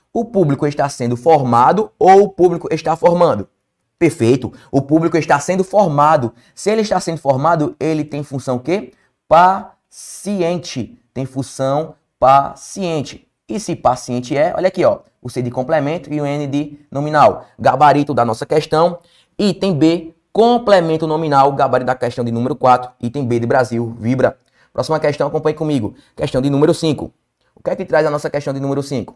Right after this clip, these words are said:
Vamos lá. O termo foi cunhado pelo psicólogo e pelo sociólogo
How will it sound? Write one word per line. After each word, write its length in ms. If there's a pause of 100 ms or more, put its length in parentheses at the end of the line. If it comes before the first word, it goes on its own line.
Vamos 180
lá. 320 (880)
O 120
termo 480 (160)
foi 260
cunhado 460
pelo 240
psicólogo 800 (160)
e 80
pelo 220
sociólogo 640